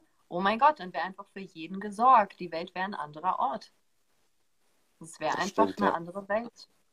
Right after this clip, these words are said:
Speaker 1: Und wir könnten einfach im Himmel auf Erden leben, weil es ist genug für alle da. Die Natur quillt über vor Reichtum und Fülle und wir dürfen,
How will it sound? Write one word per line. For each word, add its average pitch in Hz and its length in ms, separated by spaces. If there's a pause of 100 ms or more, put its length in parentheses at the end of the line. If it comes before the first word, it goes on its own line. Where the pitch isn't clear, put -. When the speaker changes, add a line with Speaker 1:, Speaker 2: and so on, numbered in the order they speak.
(100)
Speaker 1:
Und 175 180
wir 180 120
könnten 233 680
einfach 180 560
im 190 160
Himmel 185 300
auf 220 180
Erden 220 300
leben, 156 280
weil 160 200
es - 120
ist - 140
genug 190 320
für - 160
alle 240 260
da. 233 320 (440)
Die 190 80
Natur 214 800 (480)
quillt 220 380
über 247 580 (360)
vor 196 220
Reichtum 208 460
und 196 140
Fülle 196 460
und 196 220
wir 214 180
dürfen, 202 680